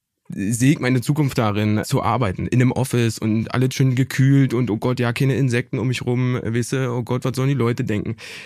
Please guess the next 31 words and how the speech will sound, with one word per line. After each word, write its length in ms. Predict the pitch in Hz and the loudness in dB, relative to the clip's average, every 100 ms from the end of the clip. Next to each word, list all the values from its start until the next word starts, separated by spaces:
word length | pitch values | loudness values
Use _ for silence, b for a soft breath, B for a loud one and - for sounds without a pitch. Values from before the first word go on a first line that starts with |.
| B | B
Hab 160 | B 135 | B 4
ich 80 | 165 | 6
meine 200 | 156 151 | 4 4
Zukunft 300 | 151 151 143 | 4 2 2
nicht 120 | 160 | 4
gesehen 280 | 180 156 180 | 4 4 2
und 140 | 139 | 4
dann, 160 | 139 143 | 2 4
äh, 500 | 139 135 135 127 117 107 | 2 2 2 2 2 2
ja, 220 | 120 110 | 2 2
hab 140 | 123 | 0
ich 60 | 143 | 2
mir 140 | 143 | 2
während 260 | 135 151 151 | 4 4 4
der 120 | 151 | 2
Arbeitszeit, 520 | 123 160 156 160 156 | 4 2 0 0 0
liebe 200 | 127 139 | 0 0
Grüße, 320 | 123 143 165 190 - - 214 - | 2 0 4 2 2 0 2 4
<laughs> 540 | 233 226 175 254 240 - | 2 0 0 2 2 2
die 60 | |
Krefeld-Studie 540 | 135 160 180 175 175 160 | 2 6 6 4 2 2
durchgelesen 520 | 156 165 147 156 151 | 2 2 2 4 4
und 100 | 110 | 2
meinen 160 | 107 120 | 2 2
Garten 320 | 107 123 131 | 2 2 0
halt 220 | 120 113 | 0 0
dann, 260 | 107 107 107 | 0 0 0
äh, 220 | 104 90 | -2 0
insektenfreundlich 560 | 107 104 127 104 98 | 0 0 -2 -2 -4
gestaltet, 480 | - - 78 98 - | -4 -6 -4 -6 -6
ja. 180 | 87 90 | -6 -6